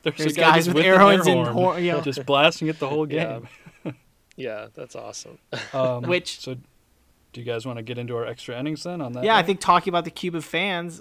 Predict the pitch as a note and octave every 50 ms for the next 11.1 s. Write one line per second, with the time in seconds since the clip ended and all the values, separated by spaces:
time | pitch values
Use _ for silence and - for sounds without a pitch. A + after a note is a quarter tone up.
0 | - - - D#3 D3+ D3+ - - D#3+ E3 E3 D#3+ E3 E3+ E3 D#3 D#3+ D#3+ D#3 -
1 | - _ F#3+ E3 D#3+ D3+ - - D#3 D#3 D#3 D3+ D3+ D#3 D#3 - D#3 D3+ D#3+ D3+
2 | - D3+ D3+ D#3+ E3 F3 F#3 E3+ D#3+ D3+ D#3 D3+ D3+ D3+ - - _ _ _ _
3 | _ _ _ _ _ _ _ - - - - - - D#3 F3+ F3+ C3 B2 C#3 B2+
4 | A2+ A#2 B2 A#2+ A2+ A2 A2+ A#2 A2+ A2 A2+ - - B2 A#2 F3+ E3+ E3 E3+ E3+
5 | E3 D#3+ D3+ - - _ _ _ _ _ _ _ _ _ _ _ _ _ _ _
6 | _ _ _ _ - - G3 F3+ - - A#3 A#3 A3+ G#3+ G3+ - - G#3 G3 F3+
7 | E3 D#3 D3 D3 D#3+ D#3+ D#3+ D#3 - - F3+ E3+ - C#3+ D#3+ D#3+ D#3 D3 - D3+
8 | D3 C3+ - D#3 C#3+ - - - E3+ D#3+ D#3 D3+ D3 C#3+ _ _ _ _ _ _
9 | _ _ _ _ _ _ _ _ _ - - F#3+ G3 F#3 E3+ E3+ E3 D#3 - D#3
10 | - - - - D#3+ - F#3+ F3+ E3 D#3+ E3+ F#3 F#3 F3+ E3 F3+ F3 E3+ E3+ D#3+
11 | E3